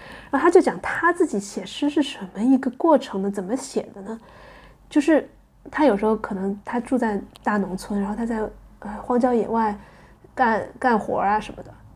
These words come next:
他突然就听到远方的山上好像是一，一匹骏马一样，就是像，诗像是一匹山上的马一样，嚎-，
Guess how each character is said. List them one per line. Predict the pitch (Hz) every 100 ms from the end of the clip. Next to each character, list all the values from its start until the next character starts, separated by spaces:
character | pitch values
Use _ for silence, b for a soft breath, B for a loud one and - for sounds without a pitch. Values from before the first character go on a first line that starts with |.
| -
他 | -
突 | 269 -
然 | 339 226
就 | 233
听 | 226 - 254
到 | 262 220 -
远 | 220 190 185
方 | 247
的 | 247
山 | 233 - 269 277 285
上 | - 269 - B B B B
好 | - 190
像 | 247 269
是 | - 269
一， | 254 233 -
一 | 262
匹 | - 202
骏 | 208 - 302
马 | 220 196 -
一 | 220
样， | 214 240
就 | 262
是 | 269
像， | 262 285 269 B
诗 | - - 330
像 | 339 302
是 | 269 285
一 | 247
匹 | - 226 233 - _ -
山 | - 302 320
上 | 311
的 | 247
马 | 202 202 -
一 | 190
样， | 220 208
嚎-， | - - 220